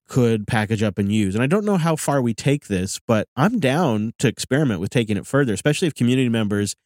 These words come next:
have ideas on how we could make it, I guess, more portable would be the word to use. And I know we need to have a good licensing conversation. We need to sort all that stuff out, but I think that's a direction we could take things, especially once we think we have it in a pretty feature complete state.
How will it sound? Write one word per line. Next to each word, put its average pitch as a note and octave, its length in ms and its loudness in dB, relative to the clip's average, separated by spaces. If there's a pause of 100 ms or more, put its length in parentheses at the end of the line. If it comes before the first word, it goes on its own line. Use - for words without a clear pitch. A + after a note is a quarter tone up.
(240)
have A#2+ 160 4
ideas A2+ 440 2
on G#2 100 -2
how A#2 200 2
we B2 100 2
could G#2+ 140 -4
make G#2+ 180 -2
it, A2+ 80 -2 (200)
I A2+ 60 -6
guess, A#2+ 260 0
more A#2 160 2
portable A#2+ 440 0
would B2+ 140 -2
be B2+ 100 0
the A#2+ 120 -2
word C3 260 -2
to - 80 -6
use. B2 360 0 (380)
And C3 60 0
I D3 40 8
know F3+ 100 4
we G#3+ 100 2
need F#3+ 140 0
to E3+ 80 2
have D#3 140 0
a D#3 40 -2
good D3+ 160 2
licensing A#2+ 480 0
conversation. G#2+ 680 0
We A#2 60 0
need D#3 140 0
to C#3 100 -2
sort B2 300 0
all A2+ 120 2
that G#2+ 180 0
stuff - 260 -2
out, G2 260 -2
but G2 200 0 (500)
I C3+ 60 4
think A3+ 120 4
that's - 120 0
a C4 40 2
direction B2+ 360 2
we G#2 80 0
could G2 140 -4
take F2+ 220 0
things, F#2+ 300 -2
especially F3+ 380 2
once D#3+ 200 0
we C3+ 120 2
think C#3 240 0
we B2+ 80 4
have B2 180 2
it G3 60 -2
in A#2+ 60 0
a G#2+ 60 -2
pretty C3 220 2
feature A#2 400 -2
complete G#2 460 -2
state. F2+ 400 -2